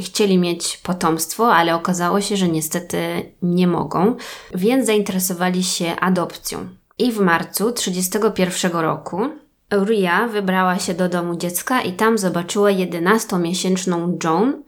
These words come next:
Od razu się w niej zakochała, no i razem z mężem ją adoptowali. Więc Joan miała dzieciństwo właściwie idealne. Dostawała wszystko, czego mogłaby sobie zamarzyć. I już w wieku trzech lat zaczęła jeździć konno.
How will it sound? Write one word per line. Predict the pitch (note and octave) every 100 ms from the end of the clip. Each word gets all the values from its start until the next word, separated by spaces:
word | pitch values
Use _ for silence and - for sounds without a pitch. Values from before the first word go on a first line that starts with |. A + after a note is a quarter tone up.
| _ -
Od | B3
razu | A3 G3 F#3
się | F#3+
w | F3
niej | F3
zakochała, | F3 F3 F3 A3+ A#3+ G#3+
no | A#3+
i | G3+
razem | F3 E3+ E3
z | E3
mężem | E3+ E3+ E3+ D#3+
ją | D#3 D#3 D#3
adoptowali. | E3+ E3+ - - D#3 - - F#3 - _ -
Więc | F#3 A3 B3 - G#3 F#3
Joan | F#3 F3 F#3+ G3
miała | A3+ A#3+ A3
dzieciństwo | F#3+ F#3 G3+ G3+ - F#3+
właściwie | E3+ E3+ - F3 F3+
idealne. | F#3 F#3 E3+ D#3+ D3+ D#3 F#3 G3+ - - -
Dostawała | G#3 A#3 A3 G3 F#3+
wszystko, | F#3 - A3+ - G3+
czego | F#3+ G#3 F#3+
mogłaby | F3+ F3 F3 D#3+
sobie | D#3 F3+ E3 E3 D#3+ E3 - _ _
zamarzyć. | F3 F#3+ F#3 E3 D#3+ F3+ G3+ - - _ _ -
I | A3+
już | A#3+ C4+
w | A3 G3+
wieku | G#3+ G#3
trzech | G3+ - A#3+ A#3
lat | G3+ G3+
zaczęła | F#3 G3 G3+ F#3+
jeździć | F#3 F#3 F#3 -
konno. | - F3 E3 D#3+